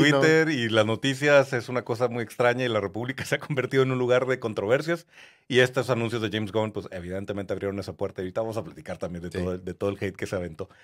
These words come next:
Speaker 2: Bueno, pues, bienvenidos, camaradas, al, al episodio de República Geek. Les recordamos nuestras redes sociales. Estamos en Facebook, estamos en Instagram, estamos en Tik-, eh, TikTok.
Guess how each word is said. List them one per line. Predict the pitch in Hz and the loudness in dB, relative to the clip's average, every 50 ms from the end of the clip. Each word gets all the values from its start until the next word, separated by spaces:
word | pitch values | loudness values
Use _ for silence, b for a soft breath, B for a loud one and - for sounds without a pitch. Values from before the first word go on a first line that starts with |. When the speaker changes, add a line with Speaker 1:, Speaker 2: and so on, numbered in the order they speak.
| b b b b b _ | b b b b b _
Speaker 2:
Bueno, | 127 123 117 107 - | 6 6 8 6 4
pues, | 120 110 | 0 2
bienvenidos, | 113 123 123 127 123 139 151 156 151 | 4 4 4 4 4 6 4 4 4
camaradas, | 147 139 135 131 131 127 117 | 4 4 6 8 8 8 8
al, | 131 123 120 120 117 - | 8 6 6 6 4 0
al | - 123 107 | -2 -4 -4
episodio | 101 - 104 131 131 | -4 -2 0 2 4
de | 127 | 4
República | 120 113 107 123 127 120 - 120 117 | 4 2 0 -2 -4 0 2 2 2
Geek. | 117 123 - - - - | 4 2 0 0 -4 -4
Les | 127 117 107 | -2 -2 -2
recordamos | 107 95 110 110 127 127 131 | 0 -2 0 0 2 2 2
nuestras | 123 - 123 107 | 0 0 0 2
redes | 104 120 123 110 | 4 2 2 2
sociales. | 110 104 - - 139 143 147 139 123 | 0 -2 0 4 4 4 4 2 0
Estamos | 113 - - 104 107 98 101 | -2 -2 -2 -2 -2 -4 -6
en | 90 | -4
Facebook, | - 123 127 123 127 - | -2 -2 -2 -2 -6 -10
estamos | - - 104 95 98 90 - | -10 -8 -8 -8 -6 -8 -8
en | 82 95 | -8 -6
Instagram, | 120 131 - 131 123 117 113 101 | -8 -4 -4 -2 -2 -2 -2 -4
estamos | 85 - - 82 80 - | -6 -10 -12 -14 -12 -12
en | 82 78 78 - | -12 -14 -14 -14
Tik-, | _ - 120 - | _ -14 -14 -12
eh, | - 95 85 - | -12 -12 -12 -8
TikTok. | _ 131 131 131 - 143 139 - | _ -6 -6 -4 -4 -4 -6 -6